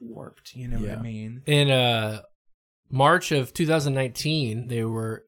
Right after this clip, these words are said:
Speaker 3: finally inducted in the Rock and Roll Hall of Fame,
Speaker 1: Mm-hmm.
Speaker 3: which I feel like was almost probably long overdue.
Speaker 2: Probably.
Speaker 1: For
Speaker 3: Uh,
Speaker 1: sure.
Speaker 3: for, if it was, uh,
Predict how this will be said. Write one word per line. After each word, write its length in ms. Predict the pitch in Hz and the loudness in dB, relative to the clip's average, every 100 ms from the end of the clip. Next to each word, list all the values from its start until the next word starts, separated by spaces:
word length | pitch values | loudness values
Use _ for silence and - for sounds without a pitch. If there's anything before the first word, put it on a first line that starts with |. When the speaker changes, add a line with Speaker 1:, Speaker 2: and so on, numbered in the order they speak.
| - | -2
Speaker 3:
finally 540 | 139 151 127 117 123 | 0 2 0 -2 -4
inducted 420 | 127 120 120 - 117 | -4 -2 -2 -4 -6
in 40 | |
the 60 | 110 | -2
Rock 180 | 117 | -2
and 100 | 120 | -2
Roll 60 | 120 | -4
Hall 160 | 107 107 | -4 -6
of 60 | - | -2
Fame, 300 | 147 127 123 | 0 0 -4
Speaker 1:
Mm-hmm. 300 | 131 131 135 | -8 -12 -4
Speaker 3:
which 200 | 143 147 | 0 2
I 60 | 143 | 2
feel 220 | 226 247 | 2 4
like 380 | 175 147 - _ - | 4 4 0 _ -4
was 220 | 127 123 - | -2 -2 -2
almost 360 | 143 143 131 - - _ _ _ _ | 2 2 2 -2 -20 _ _ _ _
probably 400 | 165 156 135 127 | 4 4 2 0
long 240 | 120 113 104 | 0 -2 -6
overdue. 360 | 98 85 85 - _ | -8 -12 -18 -20 _
Speaker 2:
Probably. 520 | - 175 147 92 78 - | 2 4 4 0 -6 -12
Speaker 1:
For 60 | 131 | -4
Speaker 3:
Uh, 160 | 117 156 | 0 0
Speaker 1:
sure. 320 | 107 110 101 | 0 -2 -6
Speaker 3:
for, 500 | - 147 135 131 135 - _ _ _ - - _ _ _ _ _ | -6 2 4 4 0 -8 _ _ _ -18 -18 _ _ _ _ _
if 220 | 175 147 | 0 4
it 100 | 208 | 6
was, 220 | 196 165 156 | 6 6 6
uh, 300 | 147 135 | 6 6